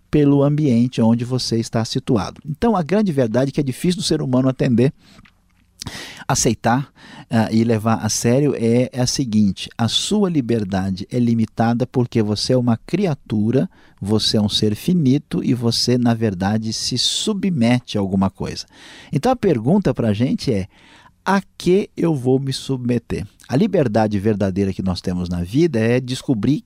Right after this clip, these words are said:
quem vai ser o nosso Senhor, quem vai dirigir a nossa vida. Porque, afinal de contas, né,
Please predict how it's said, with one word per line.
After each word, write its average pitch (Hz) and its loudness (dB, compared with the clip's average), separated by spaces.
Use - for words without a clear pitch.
quem 180 0
vai 170 0
ser 127 0
o 156 -2
nosso 123 0
Senhor, 131 0
quem 190 4
vai 143 2
dirigir 113 2
a 101 2
nossa 98 0
vida. 80 -8
Porque, 123 -2
afinal 104 0
de 90 -6
contas, 143 -2
né, 123 -2